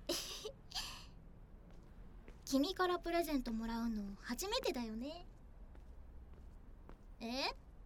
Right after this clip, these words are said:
そうだよ。ずーっと幼馴染してるけど、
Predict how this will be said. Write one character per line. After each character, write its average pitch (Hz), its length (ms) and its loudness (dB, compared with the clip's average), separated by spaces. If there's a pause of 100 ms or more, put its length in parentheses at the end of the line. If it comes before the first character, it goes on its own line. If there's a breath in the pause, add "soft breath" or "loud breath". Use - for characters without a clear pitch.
(120)
そ 294 220 2
う 440 220 10
だ 294 120 8
よ。 226 280 6 (920 loud breath)
ず 233 140 2
ー 254 220 8
っ - 100 -12
と 254 140 6
幼 262 280 6
馴 277 140 8
染 214 240 4
し - 80 -2
て 254 120 2
る 247 120 4
け 214 160 -4
ど、 247 400 4